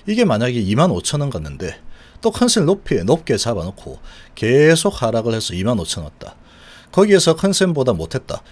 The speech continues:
그럼 다시 이만 원까지 끌어내리겠다. 또 컨센보다 못했다. 만 원, 오천 원. 이렇게 하다 보면은 소멸이 될 수도 있겠죠. 이 말도 안 되는 겁니다. 이게 어느 정도 이제 지금 이 이해가 될 만한 상황이 되는데,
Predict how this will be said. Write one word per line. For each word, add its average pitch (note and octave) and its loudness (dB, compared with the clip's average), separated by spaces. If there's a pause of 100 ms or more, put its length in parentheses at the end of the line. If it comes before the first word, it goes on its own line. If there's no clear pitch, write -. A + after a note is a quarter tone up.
그럼 - 0
다시 A3 0
이만 B2 2
원까지 A#2 -2
끌어내리겠다. D3 -4 (400)
또 B3 2
컨센보다 F#3 0
못했다. - -6 (160)
만 E2 -4
원, B2 -2 (320)
오천 F#2 -4
원. F2+ -6 (320)
이렇게 C4 -2
하다 G#3 2
보면은 C#3 0
소멸이 D#4+ 0
될 C#3 -2
수도 F2 -8
있겠죠. D#2+ -10 (240)
이 A3+ -4
말도 A2 2
안 E4+ -2
되는 C#3 -4
겁니다. A2+ -10 (480)
이게 A#3 0
어느 C4+ 2
정도 F#3 0
이제 D3+ -2
지금 C3+ -2 (640)
이 E2 -10 (1700)
이해가 F#3 6
될 G3+ 2
만한 E3+ 2
상황이 C3+ -2
되는데, E2+ -4